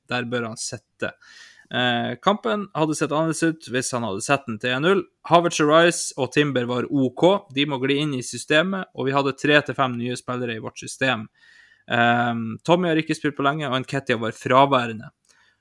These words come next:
Ødegaard ble pakket inn, da må andre ta ansvar, eh, og så har han redigert den senere med, eh, Kiwior får starte for meg neste kamp, så, eh, klipp, så på klippene fra i går igjen.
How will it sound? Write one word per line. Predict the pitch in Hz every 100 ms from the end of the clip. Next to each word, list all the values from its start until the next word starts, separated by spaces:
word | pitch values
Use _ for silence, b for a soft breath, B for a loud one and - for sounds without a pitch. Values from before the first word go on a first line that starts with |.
| _ -
Ødegaard | 151 175 170 165 139
ble |
pakket | 127 127 - 117
inn, | 190 214 196 -
da | 139 147
må | 127
andre | 139 135
ta | 127 123 120
ansvar, | 151 - 160 160 - _ -
eh, | 127 123 123 113
og | -
så | - - 160 151 147 - _ -
har | - 151
han | 147 127
redigert | 123 123 127 156 151 -
den | 113 110
senere | 131 135 131 127 123 120
med, | 120 123 123 120 _ b b b b
eh, | 123 120
Kiwior | - 185 175 147
får | - 139
starte | - 147 151 - 131
for | 127
meg | 127 139 123
neste | 131 139 - -
kamp, | 175 170 - -
så, | 139 143 135 135 - _ _
eh, | 139 127 123 123 -
klipp, | - 151 _ _ _ -
så | 135 - 202 - -
på | 123
klippene | 147 147 120 120
fra | 135 117
i | 113
går | 131 151 131
igjen. | 147 165